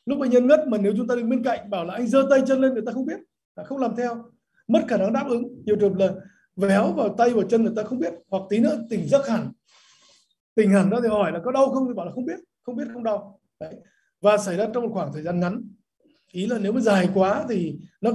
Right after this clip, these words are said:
cần phải nghĩ tới một cơ chế khác, hoặc là mất tuần hoàn não thực sự kéo dài thì nó dẫn tới ngừng tuần hoàn rồi.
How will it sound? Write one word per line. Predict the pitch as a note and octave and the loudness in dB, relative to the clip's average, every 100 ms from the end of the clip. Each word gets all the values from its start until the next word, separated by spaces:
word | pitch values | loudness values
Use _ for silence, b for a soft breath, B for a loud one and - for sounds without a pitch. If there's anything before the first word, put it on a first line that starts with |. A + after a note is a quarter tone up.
| A3+ | 6
cần | F#3+ | 6
phải | F3 | 4
nghĩ | G3 A#3 | 0 0
tới | A#3 | 2
một | A3+ | 2
cơ | G3 F3+ | 0 -4
chế | - | -6
khác, | A3 A3+ A3+ - _ - | -4 -4 -4 -18 _ 2
hoặc | F#3+ F#3+ | 2 4
là | D#3+ D3 B B B - | 0 -2 B B B 4
mất | A3 C4 - - - _ _ _ _ | 4 4 -2 -10 -16 _ _ _ _
tuần | F#3 F3+ | -2 0
hoàn | E3+ | 0
não | E3+ G#3 C4 | -2 -4 2
thực | A3 | 2
sự | - A3+ G3+ | 4 4 4
kéo | F3+ G#3+ | 0 2
dài | A3 F3 D3 | 2 2 -2
thì | |
nó | D3 F3 | -6 -6
dẫn | F#3 A3 | -8 -8
tới | G#3 | -6
ngừng | G3+ F#3+ | -2 -2
tuần | E3 | -2
hoàn | E3 D3 | -2 -4
rồi. | C#3+ | -8